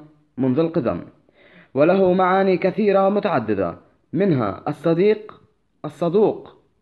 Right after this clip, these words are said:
والودود، والمختص، والوفي.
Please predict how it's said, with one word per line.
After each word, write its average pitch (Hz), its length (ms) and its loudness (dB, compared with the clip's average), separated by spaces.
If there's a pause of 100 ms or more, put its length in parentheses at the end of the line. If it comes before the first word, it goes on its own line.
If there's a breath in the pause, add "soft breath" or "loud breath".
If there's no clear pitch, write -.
(260)
والودود، 180 800 0 (420)
والمختص، 165 920 -2 (460)
والوفي. 156 480 0